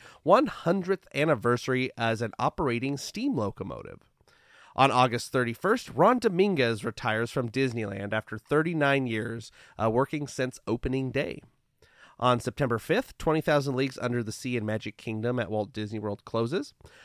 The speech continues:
On September fifteenth, Michael Eisner meets with Peter Rummel to discuss the Disney's America project. Projections of revenues and expenses show that the park would operate at a loss.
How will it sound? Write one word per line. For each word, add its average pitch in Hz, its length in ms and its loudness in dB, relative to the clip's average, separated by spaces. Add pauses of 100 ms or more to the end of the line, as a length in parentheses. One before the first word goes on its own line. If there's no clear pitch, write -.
(120)
On 233 160 4
September 175 440 2
fifteenth, - 500 -2
Michael 202 420 0
Eisner 151 400 4
meets 127 360 -2
with 120 200 0 (320)
Peter 220 320 2
Rummel 139 360 6
to - 160 -14
discuss 139 480 -2
the 117 160 -4
Disney's 131 420 -2
America 110 400 -2
project. 123 600 0 (280)
Projections 220 540 0
of 120 140 0
revenues 147 520 4
and 123 160 0
expenses 151 480 -2
show 131 160 0
that 127 120 0
the 117 60 -4
park - 280 0
would 170 100 0
operate 127 420 0
at 113 120 0
a 107 40 0
loss. 107 600 -2